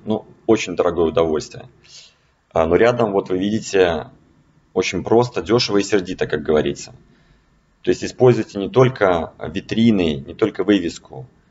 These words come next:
но и всё пространство, а, всю стену вашего магазина. И не только стену, а ещё и то, что рядом с ней находится. Э, рисуйте на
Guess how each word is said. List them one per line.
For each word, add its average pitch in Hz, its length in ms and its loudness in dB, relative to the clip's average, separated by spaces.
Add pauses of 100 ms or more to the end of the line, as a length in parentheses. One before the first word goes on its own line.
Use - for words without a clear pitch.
(140)
но 104 240 2
и 101 180 0
всё - 320 0
пространство, 98 1000 -2
а, 76 260 -6
всю 117 200 -2
стену 107 400 -2
вашего 90 320 0
магазина. 80 480 -2
И 98 160 -10
не 98 160 0
только 117 340 4
стену, 80 600 -6
а - 100 -4
ещё 98 360 -2
и 95 120 0
то, 101 180 -2
что 90 340 -6 (160)
рядом 107 340 0
с - 100 -12
ней 87 100 -6
находится. 78 600 -6 (640)
Э, - 180 0
рисуйте 120 500 0
на 90 460 0